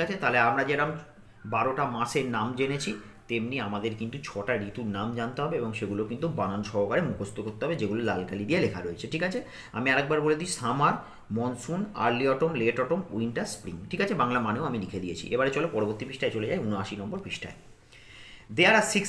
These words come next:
seasons, তাহলে ছটা সিজন। সিজনে শুরু হচ্ছে কোনখান থেকে? আমরা এইখান থেকে স্টার্ট নেব, এইখান থেকে। সামার, গ্রীষ্ম, মনসুন মানে বর্ষা, আর্লি অটম মানে কি বললাম? শরৎ,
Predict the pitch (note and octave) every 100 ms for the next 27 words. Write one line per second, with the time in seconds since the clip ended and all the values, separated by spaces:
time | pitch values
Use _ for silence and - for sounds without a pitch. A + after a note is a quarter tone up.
0 | - G#2 F2+ - - - - - - A#2+
1 | - - D3+ E3+ D#3 C#3 F3+ - - -
2 | - E3 D#3+ F3 F3+ - E3 E3 E3 E3+
3 | D3+ D3 D3 E3 D#3+ - C#3 - E3 D#3
4 | D#3+ D#3 D3+ B2+ G#2+ A2+ B2 - C#3+ C3+
5 | G2+ G2+ F#2 - - - - D3 D3+ C4
6 | - C#3 C3+ - E3+ C#4+ C3+ A#2 C3+ D3+
7 | D3 C3+ A2 G#2+ - F#3+ - A#2 B2 C#3
8 | B2 B2+ C3 D3 G4+ - - - D#3+ D3+
9 | D3 A3 C4+ - A#2+ C3+